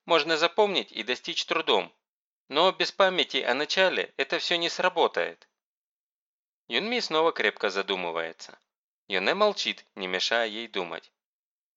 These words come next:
"Кстати", говорит она, в конце концов нарушая затянувшуюся тишину,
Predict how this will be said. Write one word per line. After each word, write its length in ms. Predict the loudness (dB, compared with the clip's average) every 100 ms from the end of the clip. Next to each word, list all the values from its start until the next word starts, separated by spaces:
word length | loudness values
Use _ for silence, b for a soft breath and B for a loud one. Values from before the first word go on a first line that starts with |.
| _ _ _ _ _ _ _ -18
"Кстати", 580 | -6 4 6 6 0 -8 _
говорит 480 | -2 2 2 2 0
она, 300 | 0 0 -4 _ _ _ _
в 20 |
конце 280 | -4 -2 0
концов 400 | 0 0 0 2
нарушая 520 | 2 2 2 4 4
затянувшуюся 800 | 2 -2 -2 -2 -2 -4 -6 -6
тишину, 540 | -8 -6 -6 -6 -8